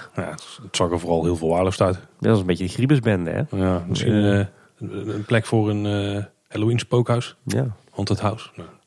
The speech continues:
Speaker 2: De tranen sprongen mij er wel een kleine lichtje, lichtjes van in de oogjes.
Speaker 1: Björn, die had de website van Efteling in de gaten gehouden en die viel op dat de openingstijden van tweeduizend twintig, in ieder geval van de eerste drie maanden, dat die online stonden.
Speaker 2: Ja.
Speaker 1: Eh, tot en met vijf januari is het park tot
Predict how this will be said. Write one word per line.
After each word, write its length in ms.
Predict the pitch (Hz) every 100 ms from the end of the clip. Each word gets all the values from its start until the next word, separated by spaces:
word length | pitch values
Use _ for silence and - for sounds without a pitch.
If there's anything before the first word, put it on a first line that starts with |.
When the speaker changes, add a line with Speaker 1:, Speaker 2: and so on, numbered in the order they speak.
| 110 110 104
Speaker 2:
De 160 | -
tranen 360 | - 147 156 151
sprongen 260 | - 151 143
mij 100 | 165
er 60 |
wel 100 | 147
een 60 | 135
kleine 520 | - 147 135 135 143
lichtje, 340 | 143 185 - 151
lichtjes 340 | 175 - -
van 160 | 156 127
in 80 |
de 120 | 123 -
oogjes. 480 | - - - - - 123
Speaker 1:
Björn, 220 | 127 135
die 80 | 120
had 120 | 110
de 120 | 104
website 280 | 120 - 110
van 120 | 107
Efteling 280 | 139 - 135
in 60 | 120
de 60 |
gaten 260 | 113 110 104
gehouden 300 | 101 101 101
en 60 |
die 100 | 110
viel 180 | 107 117
op 280 | - 170 - -
dat 260 | 110 101 -
de 140 | -
openingstijden 640 | 165 156 127 - 113 104 92
van 240 | 92 90 - _ -
tweeduizend 440 | 107 98 87 90
twintig, 280 | - 143 135
in 100 | 104
ieder 60 | 98
geval 140 | 92
van 100 | 92
de 60 | 120
eerste 140 | -
drie 140 | 98 95
maanden, 360 | 127 135 139 - _
dat 180 | - 156
die 100 | 139
online 220 | 113 151
stonden. 300 | 113 90 117 - _ _
Speaker 2:
Ja. 140 | - 180 - - - -
Speaker 1:
Eh, 220 | - 127 127 - -
tot 140 | - 151
en 60 |
met 100 | 143
vijf 200 | - 143
januari 460 | 123 123 123 117 110
is 80 | 98
het 100 | -
park 240 | - 110
tot 220 | 95 104